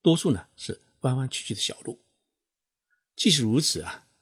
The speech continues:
东京也并没有限制外地车辆进城，也不实行单号、双号行驶。无论是大货车还是小轿车还是摩托车，无论何时都可自由上路，自由进入东京。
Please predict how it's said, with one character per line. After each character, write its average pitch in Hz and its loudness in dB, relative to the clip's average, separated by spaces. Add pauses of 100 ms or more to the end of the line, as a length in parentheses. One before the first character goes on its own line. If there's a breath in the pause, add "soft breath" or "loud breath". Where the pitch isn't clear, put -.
(160)
东 110 2
京 120 2
也 87 -2
并 107 0
没 90 -6
有 92 -6
限 92 0
制 - -14
外 104 -2
地 104 -12
车 - -6
辆 98 -8
进 92 -10
城， - -12 (560)
也 90 0
不 - -4
实 - 0
行 92 -4 (360)
单 135 0
号、 - -6 (220)
双 117 0
号 101 -8
行 - -6
驶。 - -4 (1080)
无 131 8
论 147 10
是 135 2
大 139 2
货 143 2
车 143 2
还 101 -4
是 - -6
小 - -6
轿 90 -8
车 101 -6
还 - -10
是 - -10
摩 87 -4
托 104 -8
车， - -4 (840)
无 127 8
论 156 8
何 143 2
时 120 2 (140)
都 123 0
可 - -6
自 - -2
由 90 -8
上 98 -6
路， 107 -8 (280)
自 - -2
由 87 -8
进 92 -10
入 90 -16
东 101 -14
京。 104 -10